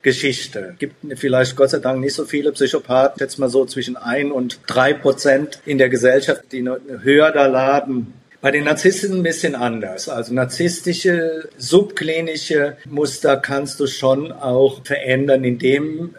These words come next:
äh, ich denke jetzt mal transaktionsanalytisch ein, ein Stück, diese Geschichte, diese innere Leere gespürt wird. Also von dieser Ausgangssituation, die ich vorhin genannt habe,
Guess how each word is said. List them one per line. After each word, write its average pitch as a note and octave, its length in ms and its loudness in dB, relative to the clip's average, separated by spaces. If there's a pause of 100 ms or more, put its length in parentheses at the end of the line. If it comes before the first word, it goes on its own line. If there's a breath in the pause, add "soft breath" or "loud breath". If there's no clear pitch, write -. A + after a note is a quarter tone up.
äh, C3+ 100 -2
ich - 100 -10
denke C3+ 240 0
jetzt C3 140 0
mal B2 80 -4
transaktionsanalytisch C3+ 1040 -2
ein, C3+ 160 -16 (220)
ein C3+ 120 -8
Stück, E3+ 500 -4
diese D#3 360 0
Geschichte, D3 600 -2
diese C3+ 380 2 (460)
innere D#3 480 4
Leere C3 720 2 (140)
gespürt D3 600 2
wird. G#2 400 -10
Also A#2+ 200 -8
von B2 200 -8
dieser A#2+ 260 -4
Ausgangssituation, C#3+ 840 -4
die C3+ 60 -4
ich A#2+ 120 -8
vorhin C3 380 2
genannt B2+ 380 -2
habe, E3+ 140 -2